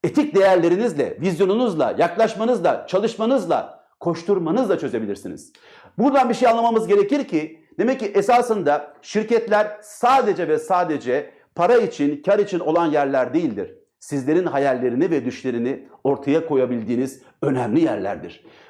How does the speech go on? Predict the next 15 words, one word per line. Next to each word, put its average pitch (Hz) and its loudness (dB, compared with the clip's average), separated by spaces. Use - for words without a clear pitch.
O 147 0
düşün 160 0
içerisinde 147 0
müthiş - 0
bir 175 0
canlılık 143 0
vardır 117 -2
çünkü. 104 -12
Müthiş 196 0
bir 208 2
tutku 220 0
vardır. 123 0
Eğer 226 4
bunları 202 0
kaybederseniz 170 0